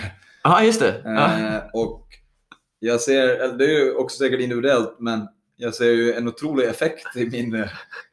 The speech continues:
Speaker 2: <laughs> min utveckling av att, eh, ta lektioner. Eh, och hitta en tränare. Det har också varit svårt, att man, man hittar någon tränare som man tycker om, liksom, eh, som så pass. Men, men att liksom få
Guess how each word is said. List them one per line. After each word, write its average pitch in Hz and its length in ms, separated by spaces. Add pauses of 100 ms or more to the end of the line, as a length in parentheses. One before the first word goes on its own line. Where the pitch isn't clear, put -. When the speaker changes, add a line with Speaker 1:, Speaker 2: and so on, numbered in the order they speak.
(200)
Speaker 2:
<laughs> - 600
min 120 200
utveckling 127 680
av 110 160
att, 107 300
eh, 107 560 (100)
ta 131 140
lektioner. 101 540 (260)
Eh, 104 380
och 117 300
hitta 127 300
en 107 100
tränare. 110 540
Det 107 280
har 147 100
också 151 160
varit 123 180
svårt, 113 280
att 107 200
man, 110 200
man 110 100
hittar 110 220
någon 104 120
tränare 104 200
som 104 80
man 92 80
tycker 101 180
om, 120 140
liksom, 92 340
eh, 104 200
som 101 160
så 98 80
pass. 107 240 (120)
Men, 113 280 (800)
men 110 140
att 104 140
liksom 110 240
få 120 500